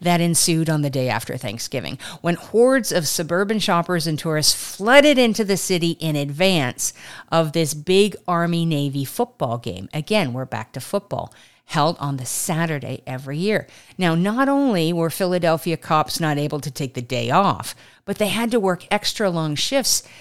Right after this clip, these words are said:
dealing with additional crowds and traffic. Now, shoplifters took advantage of this mayhem in the stores and made off with huge amounts of merchandise,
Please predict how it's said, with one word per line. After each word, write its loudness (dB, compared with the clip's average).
dealing 4
with 2
additional -2
crowds -2
and -4
traffic. -6
Now, -6
shoplifters -4
took -6
advantage 0
of -4
this -4
mayhem -6
in -4
the -10
stores -4
and -8
made -8
off -4
with -6
huge 0
amounts -2
of -8
merchandise, -4